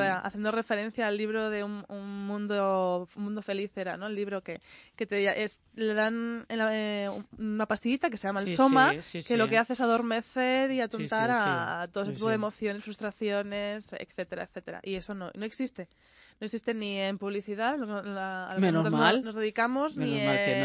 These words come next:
Speaker 1: no.
Speaker 2: en coach, ni, ni en,
Speaker 1: En nada madrileño
Speaker 2: en medicina,
Speaker 1: tampoco.
Speaker 2: ni, <laughs> ni en ningún sitio.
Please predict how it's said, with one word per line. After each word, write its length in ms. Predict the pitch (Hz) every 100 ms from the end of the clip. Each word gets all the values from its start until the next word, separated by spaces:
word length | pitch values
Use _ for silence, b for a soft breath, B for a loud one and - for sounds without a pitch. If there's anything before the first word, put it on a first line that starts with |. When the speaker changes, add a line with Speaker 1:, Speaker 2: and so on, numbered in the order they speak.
| -
Speaker 1:
no. 60 | 202 202
Speaker 2:
en 60 |
coach, 460 | - 226 247 294 -
ni, 380 | 226 214 202 196 B B B -
ni 280 | 214 208 196
en, 160 | 190
Speaker 1:
En 100 | 175
nada 200 | 165 156
madrileño 340 | 151 151 156 165 -
Speaker 2:
en 60 | 160
medicina, 540 | - 294 320 339 349
Speaker 1:
tampoco. 120 | 359 302
Speaker 2:
ni, 200 | 240 220
<laughs> 640 | 277 403 330 202 180 -
ni 80 | 277
en 60 | 233
ningún 200 | 226 240
sitio. 280 | 202 196